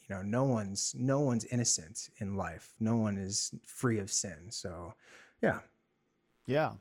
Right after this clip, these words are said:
Speaker 2: that's, um, yeah, thanks for sharing that. That's fascinating. I mean, I, it kinda relates to an experience of mine. Um, it's a little different. Uh, I know I'm a little older than you, so,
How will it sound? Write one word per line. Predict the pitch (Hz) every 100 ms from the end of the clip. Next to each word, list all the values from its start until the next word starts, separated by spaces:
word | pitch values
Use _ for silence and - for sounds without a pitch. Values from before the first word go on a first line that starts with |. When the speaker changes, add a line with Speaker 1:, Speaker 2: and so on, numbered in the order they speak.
| -
Speaker 2:
that's, | 139 156 - - - 127
um, | 120 113 - 131
yeah, | 135 107
thanks | 127 131
for | 104
sharing | - 131 151
that. | 101 104
That's | 120 -
fascinating. | - 123 123 107 104 104 107
I |
mean, | 107 104 98 _ _ _ _ -
I, | 127
it | 131 -
kinda | 175 156
relates | 139 139 -
to | 131
an | 120
experience | 117 - 143 123 117
of | 104
mine. | 117 135 107 104 107 107 -
Um, | 113 110 107 104 101 -
it's | 127 117
a | 139
little | 175
different. | 143 175 - 123 113 120 -
Uh, |
I | 113 110 117
know | 127 127
I'm | 127
a |
little | 120 117
older | 135 139 123
than | 113
you, | 110 113
so, | 110 127 113 107